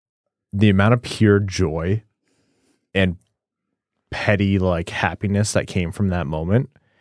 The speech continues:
That was the, the biggest bit of happiness that the Lions, Lions fans have had in a generation. I am absolutely all in on Dan Campbell. I am ready to be hurt again. I'm drinking the Kool-Aid.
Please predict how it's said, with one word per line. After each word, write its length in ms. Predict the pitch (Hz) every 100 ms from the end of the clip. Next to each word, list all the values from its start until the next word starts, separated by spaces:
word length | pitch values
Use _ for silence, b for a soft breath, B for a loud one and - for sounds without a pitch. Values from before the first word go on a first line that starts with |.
| _ -
That 120 | 123
was 220 | 143 123
the, 260 | 113 110 104
the 220 | 104 101 92 92 - _
biggest 360 | 110 110 117 -
bit 120 | 101
of 80 | 95
happiness 720 | 95 90 95 92 92 - - -
that 120 | 87
the 100 | 92
Lions, 460 | 95 90 92 - - -
Lions 300 | 95 98 95
fans 200 | 95 85
have 140 | 82
had 360 | 85 85 85 - _ _ _ _ _ _ 98
in 100 | 92
a 60 |
generation. 800 | 82 107 107 95 98 - 101 101 - _ _ _ _ _ -
I 140 | 113
am 120 | 107 -
absolutely 540 | 113 110 - 120 113
all 240 | 104 101 104
in 100 | 98
on 140 | 95
Dan 240 | 95 92 92
Campbell. 400 | - 90 92 85
I 100 | 92
am 160 | 90
ready 260 | 95 113 113
to 80 | 107
be 140 | 104
hurt 220 | 92 101
again. 280 | 95 90 90
I'm 140 | 90
drinking 360 | 90 98 95 101
the 60 | 92
Kool-Aid. 560 | - 92 87 87 82